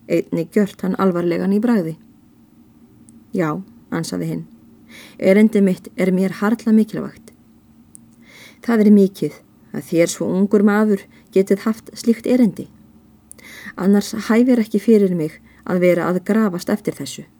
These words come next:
sagði Steingrímur. „Fyrst hélt ég, þér væruð komin hingað í sveitina til okkar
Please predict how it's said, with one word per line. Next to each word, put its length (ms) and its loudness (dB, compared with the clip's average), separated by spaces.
sagði 220 -6
Steingrímur. 540 -4
„Fyrst 360 -2
hélt 260 -2
ég, 140 -4
þér 180 4
væruð 300 0
komin 360 4
hingað 420 2
í 40 2
sveitina 400 0
til 220 0
okkar 260 -6